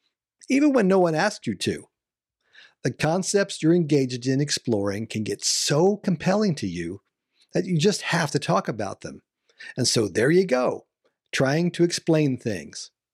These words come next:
Sometimes people do it in an insensitive, dismissive, and pedantic way, which is a nice way to describe things like mansplaining or whitesplaining. At other times,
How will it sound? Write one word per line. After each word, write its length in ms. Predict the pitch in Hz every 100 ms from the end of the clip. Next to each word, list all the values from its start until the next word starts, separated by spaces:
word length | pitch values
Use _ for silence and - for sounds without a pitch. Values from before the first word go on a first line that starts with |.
| _ _ - - _ -
Sometimes 480 | - 262 233 175
people 300 | - 165 160
do 180 | 135 143
it 80 | 143
in 200 | 143 131
an 160 | 117 131 -
insensitive, 880 | 147 143 - 151 147 113 95 85 _ _ -
dismissive, 680 | 127 - 131 147 143 90 92
and 180 | 90 -
pedantic 580 | 98 143 165 139 -
way, 280 | 101 87 78 - _ _ _ - -
which 200 | - 226
is 100 | 208
a 60 | 196
nice 280 | 220 202 -
way 260 | 180 160
to 220 | 160 - 151
describe 460 | 135 - 147 139
things 240 | - 131 120
like 240 | 117 - _ _ 135
mansplaining 880 | 151 156 151 - 123 107 92 92 90
or 260 | 90 95 _ -
whitesplaining. 800 | 127 147 147 - 110 92 82 87 _ _ _ _ _ _ - - - - -
At 140 | 139
other 180 | 160 196
times, 600 | 190 135 127 139 135